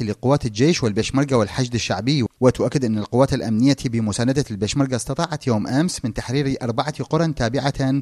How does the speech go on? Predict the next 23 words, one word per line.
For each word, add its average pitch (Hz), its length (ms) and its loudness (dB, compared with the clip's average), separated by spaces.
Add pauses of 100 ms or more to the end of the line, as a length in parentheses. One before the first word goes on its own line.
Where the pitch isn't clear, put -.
لقضاء 120 480 4
مخمور 143 340 2
جنوب 107 240 2
الموصل، 101 460 0
في 127 180 2
حين 135 240 2
تستعد 123 380 0
فصائل 131 480 0
من 117 80 2
الحشد 123 300 -2
الشعبي، 117 380 0
كما 113 260 -2
تشير 151 280 -2
الصباح، 131 440 0
للمشاركة 117 680 -2
في 117 120 -6
تطهير 135 460 -2
آخر 165 340 -2
معاقل 127 460 -2
تنظيم 123 360 -2
داعش 131 340 -2
في - 80 -2
ديالى. 107 420 2